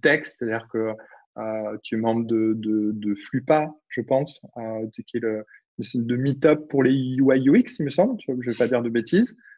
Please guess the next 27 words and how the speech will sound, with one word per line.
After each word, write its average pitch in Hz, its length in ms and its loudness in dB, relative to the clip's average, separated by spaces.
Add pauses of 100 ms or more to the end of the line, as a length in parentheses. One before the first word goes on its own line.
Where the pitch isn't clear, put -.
(140)
Et 127 160 6
aussi, 175 500 4
euh, 156 120 6
t'as 127 120 0
participé 127 520 2
à 139 80 2
Sony 120 320 2
Tech, 170 180 4
qui - 100 -4
est 127 40 2
l'événement 117 360 -2
montpelliérain 107 600 -4 (400)
régulier. 117 640 2
Euh, 107 400 0
alors 104 160 -10
cette 107 200 -6
année, 113 200 -2
ça 113 100 -10
n'a 107 60 -10
pas 107 100 -6
pu - 140 -20
se - 100 -12
faire 120 120 -4
avec 110 200 -8
le 110 80 -4
corona, 120 460 -2
malheureusement. 117 520 -4